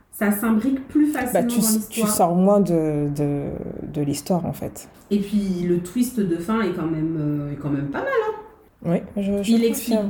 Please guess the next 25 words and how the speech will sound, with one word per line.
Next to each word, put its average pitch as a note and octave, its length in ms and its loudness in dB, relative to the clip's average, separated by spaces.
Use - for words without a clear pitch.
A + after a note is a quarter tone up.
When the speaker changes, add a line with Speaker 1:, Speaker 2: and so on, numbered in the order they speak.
Speaker 1:
il A3 160 6
explique, G#3+ 460 -2
euh, F3 320 0
il F3+ 140 2
explique F#3+ 280 -2
beaucoup B3 240 2
de - 60 -12
choses. F#3+ 180 4
Speaker 2:
Il F#3 60 4
explique F#3+ 340 0
beaucoup F3+ 260 0
de - 40 -4
choses. D3+ 300 -6
Tu - 160 -4
comprends G#3 340 4
beaucoup A#3 320 2
de G#3+ 60 0
choses G#3+ 280 4
une F3+ 140 2
fois G#3 160 0
que G#3 80 -8
t'as, E3 380 0
t'as E3 180 0
le D#3+ 120 0
twist. - 460 -10